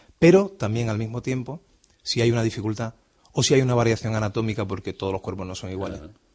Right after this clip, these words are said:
Speaker 1: tener la cintura, tener la capacidad técnica también para saber qué alternativa es la que tienes.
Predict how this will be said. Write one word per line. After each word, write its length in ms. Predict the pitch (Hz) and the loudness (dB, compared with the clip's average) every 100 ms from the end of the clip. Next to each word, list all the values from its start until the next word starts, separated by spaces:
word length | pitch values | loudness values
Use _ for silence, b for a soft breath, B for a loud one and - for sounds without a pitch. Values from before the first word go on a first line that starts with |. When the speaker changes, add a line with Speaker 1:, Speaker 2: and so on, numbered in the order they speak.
| _ _ _ | _ _ _
Speaker 1:
tener 260 | - 95 98 | -4 -2 0
la 120 | 104 | 0
cintura, 420 | - 98 113 107 | -2 -4 -2 -2
tener 140 | 98 95 | -2 -2
la 100 | 101 | -2
capacidad 440 | 110 110 110 104 | -2 -4 -4 -4
técnica 320 | 113 110 110 | -2 -2 -2
también 200 | 107 117 | -2 -2
para 160 | 110 90 | -2 -2
saber 420 | - 92 98 120 | -2 -2 -4 -6
qué 100 | - | -4
alternativa 600 | 117 110 104 104 104 98 | -2 0 -2 -4 -4 -6
es 40 | 104 | -6
la 60 | 90 | -8
que 80 | |
tienes. 260 | 87 87 | -8 -8